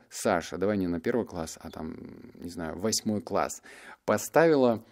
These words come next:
двадцать лайков девочке Инне. И мальчик, а, Ваня поставил девочке Инне три лайка. <laughs> Сколько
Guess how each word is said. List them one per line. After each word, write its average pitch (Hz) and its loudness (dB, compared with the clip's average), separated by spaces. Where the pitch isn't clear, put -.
двадцать 113 -2
лайков 107 0
девочке 107 -2
Инне. 107 2
И 214 2
мальчик, 156 0
а, 104 0
Ваня 107 2
поставил 104 -2
девочке 107 0
Инне 156 0
три 165 -2
лайка. 107 0
<laughs> - -16
Сколько 196 0